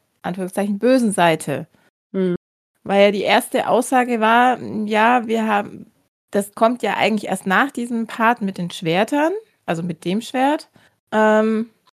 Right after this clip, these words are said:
Speaker 1: und ich dachte mir, ja, Gott sei Dank haben sie nichts verraten.
Speaker 2: <laughs> Tschö.
Speaker 1: Ja. Was nämlich die beiden
Speaker 2: Dachten
Speaker 1: dann
Speaker 2: wir.
Speaker 1: auch erfahren, <laughs> ja, genau, dachten wir. Weil, äh,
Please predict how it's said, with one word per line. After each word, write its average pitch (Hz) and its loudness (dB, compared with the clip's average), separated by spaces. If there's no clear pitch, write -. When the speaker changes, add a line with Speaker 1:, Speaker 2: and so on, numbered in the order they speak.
Speaker 1:
und 214 0
ich 208 -8
dachte 220 -4
mir, 202 0
ja, 180 2
Gott 190 0
sei 226 0
Dank 247 0
haben 247 -2
sie 277 -6
nichts 262 -8
verraten. 247 -2
Speaker 2:
<laughs> - -2
Tschö. 226 -4
Speaker 1:
Ja. 185 -18
Was 226 4
nämlich 247 -2
die 233 -8
beiden 214 4
Speaker 2:
Dachten 185 -2
Speaker 1:
dann 151 0
Speaker 2:
wir. 190 4
Speaker 1:
auch 302 2
erfahren, 262 -2
<laughs> - -20
ja, 202 -4
genau, 202 -8
dachten - -20
wir. 156 -10
Weil, 233 6
äh, 220 2